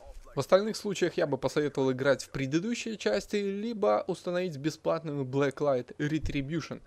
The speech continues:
И, кстати, видео по Black Ops два ещё будут появляться. Возможно, это будут, э,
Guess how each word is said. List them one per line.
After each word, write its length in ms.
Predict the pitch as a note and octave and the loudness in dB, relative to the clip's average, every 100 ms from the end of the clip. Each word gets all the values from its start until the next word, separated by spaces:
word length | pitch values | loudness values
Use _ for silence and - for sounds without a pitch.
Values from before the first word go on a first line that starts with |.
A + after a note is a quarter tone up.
| - - _ | -20 -20 _
И, 120 | C3+ | -10
кстати, 520 | A2+ - G3 F3 - | -8 -2 0 0 0
видео 600 | - A#2+ B2 D3 C3 B2 | -4 -4 -6 -6 -2 0
по 140 | A2+ B2+ | 0 -2
Black 280 | A#2 B2 A#2 | 0 -2 -2
Ops 220 | B2+ A#2+ | -4 -4
два 260 | A#2+ B2+ C#3+ | -6 -2 0
ещё 240 | C#3 - | -2 -6
будут 280 | C3 C#3 C3 | -4 -2 -2
появляться. 500 | - C#3 D#3 E3 - | 0 2 4 2 0
Возможно, 420 | A#2+ A#2+ C3+ B2 | -4 -2 -2 -2
это 160 | A#2+ B2 | -2 -4
будут, 760 | A#2+ A#2+ C3 C3+ C#3 C3 - C3 | -6 -10 -10 -2 0 0 0 -2
э, 360 | B2 A#2+ A#2+ | 0 0 -2